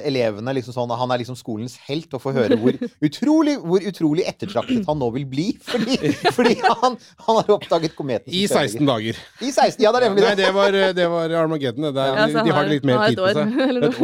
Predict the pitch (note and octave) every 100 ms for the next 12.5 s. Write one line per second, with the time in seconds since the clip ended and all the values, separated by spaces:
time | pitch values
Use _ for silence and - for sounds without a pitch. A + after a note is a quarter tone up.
0 | B3 A#3+ B2 D3+ C#3+ A3+ - - _ C#3+
1 | - - B2+ A#2+ F#2+ A2 B2 A#2+ A#2+ B2
2 | A#2 A#2 - F#3 C3 A#2 G#2+ G#2 - G#2+
3 | G#2 G#2+ G2 G#2 - F#2 F#2 C#2 G2 G2
4 | G2 G2 - F#2+ G#2 G2 A#2 - - D3+
5 | D#3 E3 E3+ E3+ D3 A#2+ E3+ C#3+ B2+ B2
6 | A#2+ F#2 E2+ - G#2+ F#2+ - A2 G#2 G2
7 | A2+ - B2+ A2+ - - A2 A2 A2 A2+
8 | G#2+ G#2+ A#2 G#2+ G2 - G2+ - G#2+ G#2
9 | - F#2 - A2 G#2+ G#2 G2+ - - G#2
10 | G#2 G#2+ A#2 F#2+ A2 G#2 G#2+ G#2+ _ _
11 | _ _ _ _ _ _ - D#3 B2 G#2
12 | C#3 C#3+ C#3 B2+ C3